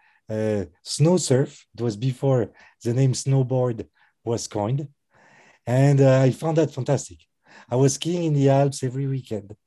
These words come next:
And I, I was looking these guys, at these guys on boards. I was like, "This is so cool. This is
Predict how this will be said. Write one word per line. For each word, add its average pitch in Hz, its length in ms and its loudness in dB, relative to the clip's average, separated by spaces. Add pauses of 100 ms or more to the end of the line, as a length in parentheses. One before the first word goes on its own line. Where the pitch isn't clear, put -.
(540)
And 117 180 2
I, 123 240 4 (300)
I 123 100 0
was 131 240 2
looking 175 280 -4
these 135 240 -2
guys, 139 420 0 (220)
at 113 120 -6
these 131 160 -4
guys 143 260 0
on 120 180 -2
boards. 127 440 -2 (320)
I 110 60 -4
was 117 140 0
like, 101 200 -2
"This 147 220 -4
is 131 140 -6
so 143 160 -2
cool. 139 260 -2 (460)
This 113 120 -8
is 107 60 -6